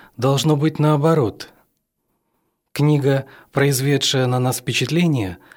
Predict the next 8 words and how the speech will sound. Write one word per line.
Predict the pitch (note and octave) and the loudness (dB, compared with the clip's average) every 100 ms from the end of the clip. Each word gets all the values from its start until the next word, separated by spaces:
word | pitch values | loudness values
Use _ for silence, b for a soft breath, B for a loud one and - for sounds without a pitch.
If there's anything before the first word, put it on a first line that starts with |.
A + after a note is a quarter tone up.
| B B | B B
должна | A2+ C3 A#2+ E3+ | -2 0 2 2
была | D3+ D3+ | 2 0
бы | C#3 C3+ | 0 0
запомниться | A#2 A#2+ - E3+ E3+ E3 - D3+ | 0 -2 0 2 2 0 -2 -2
во | D#3+ | -2
всех | - F3 - | -2 -4 -4
подробностях. | E3+ D#3+ A#2 F#2+ E2+ - F#2+ - - _ _ _ _ _ _ _ _ _ - | -4 -2 -2 -6 -8 -14 -16 -18 -20 _ _ _ _ _ _ _ _ _ -6
Нет, | C3+ C3+ B2 - | -2 -2 -4 -10